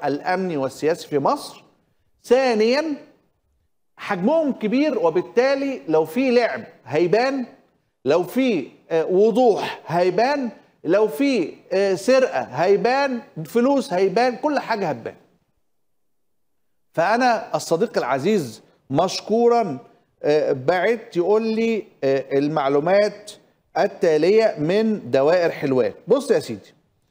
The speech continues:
مدارس كان بها لجان انتخابية وقفلت. خد بالك من وقفلت دي. التلت الجنوبي لمدينة حلوان فقط بدون ضواحيه التابعة ليه. واحد، مدرسة المسلم الصغير بجوار نادي حلوان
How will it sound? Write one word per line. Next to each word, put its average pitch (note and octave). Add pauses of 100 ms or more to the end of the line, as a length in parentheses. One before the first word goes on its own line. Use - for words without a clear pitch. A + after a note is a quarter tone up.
(440)
مدارس B3
كان C4+
بها A#3
لجان F#3+
انتخابية F3+
وقفلت. G3 (960)
خد F#3+
بالك A3
من D#3+
وقفلت E3+
دي. A#2+ (840)
التلت C4
الجنوبي G#3
لمدينة G3
حلوان G#3
فقط B3+ (340)
بدون G#3+
ضواحيه G3
التابعة F3+
ليه. A#2
واحد، F3
مدرسة A3
المسلم A3
الصغير F#3+
بجوار G3
نادي A3+
حلوان A3